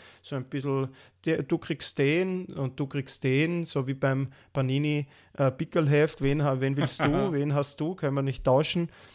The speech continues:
Speaker 1: Ähm, dass so jeder so, so ein bisschen einen Star hat zumindest und dass quasi,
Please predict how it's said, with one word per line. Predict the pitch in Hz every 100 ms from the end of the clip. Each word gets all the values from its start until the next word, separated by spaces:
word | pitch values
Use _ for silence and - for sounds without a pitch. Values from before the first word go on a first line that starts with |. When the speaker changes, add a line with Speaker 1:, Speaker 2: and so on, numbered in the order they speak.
| - _ -
Speaker 1:
Ähm, | 135 135 135 135 131 - -
dass | 143 -
so | 156
jeder | 139 139 147 131
so, | - 127 127
so | 113
ein | 127 117
bisschen | 127 123 120 - - 131 -
einen | 123 131 135
Star | - 127 127 131
hat | 131 135
zumindest | - 135 131 135 131 135 -
und | 127 127 131 - - _
dass | 131 -
quasi, | 131 123 131 131 131